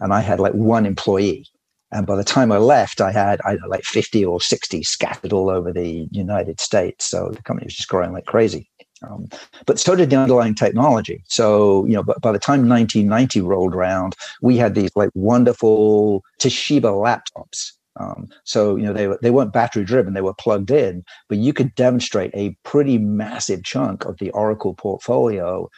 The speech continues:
just on these Toshiba laptops. And if you were a really good, um, S E, you managed to have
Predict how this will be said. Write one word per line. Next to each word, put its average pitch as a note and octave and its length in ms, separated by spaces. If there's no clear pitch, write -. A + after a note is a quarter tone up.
just A2 320
on G2 220
these G2 320
Toshiba F#2 640
laptops. - 500
And B2+ 100
if D3 120
you D#3 80
were A#2+ 180
a A2+ 140
really C3+ 500
good, G2 320
um, F#2 140
S G#2 240
E, G#2 100
you G2 160
managed A2 360
to A2 60
have G2 220